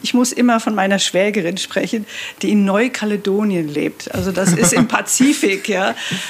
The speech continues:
Speaker 1: zwischen, äh, Neuseeland und Australien. Und, äh, die gibt mir dann Kommentare zu meiner Sendung und das finde ich einfach großartig.
Speaker 2: Ja. Also seid ihr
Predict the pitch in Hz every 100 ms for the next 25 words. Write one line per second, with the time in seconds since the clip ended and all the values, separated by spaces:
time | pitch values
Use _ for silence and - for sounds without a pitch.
0 | - - 226 - 226 214 202 190 190 196
1 | 190 196 196 196 220 226 208 214 - 190
2 | 175 - - 196 214 175 165 - - -
3 | - - 202 202 - - 190 196 214 240
4 | 240 214 196 196 202 180 175 175 190 220
5 | - 175 175 175 165 202 226 185 175 175
6 | - 160 - 269 - 143 196 208 - 151
7 | - - - - 147 135 120 - - -
8 | - 120 - 175 165 - - 139 131 135
9 | 135 147 143 135 -